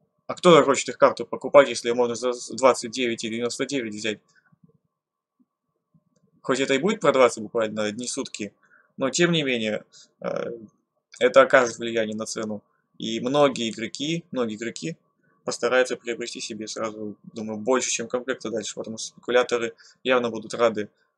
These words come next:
полноформатному, а, Bitter Blossom'у, который можно будет народу, скажем так, потом перепродать, потому что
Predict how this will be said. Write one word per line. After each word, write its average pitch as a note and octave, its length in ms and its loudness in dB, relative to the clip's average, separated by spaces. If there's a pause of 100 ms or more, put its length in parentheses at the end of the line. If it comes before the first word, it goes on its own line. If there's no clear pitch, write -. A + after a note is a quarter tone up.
(140)
полноформатному, A#2+ 1000 2 (220)
а, A2 280 -2
Bitter A2+ 300 -6
Blossom'у, G#2+ 560 -6 (260)
который G#2+ 320 -8
можно G#2+ 280 -8
будет G#2+ 360 -10 (320)
народу, G#2+ 920 -6 (220)
скажем G#2+ 300 -16
так, - 280 -8 (880)
потом A2+ 240 -10
перепродать, A2+ 640 -4
потому G#2+ 300 -12
что - 260 -10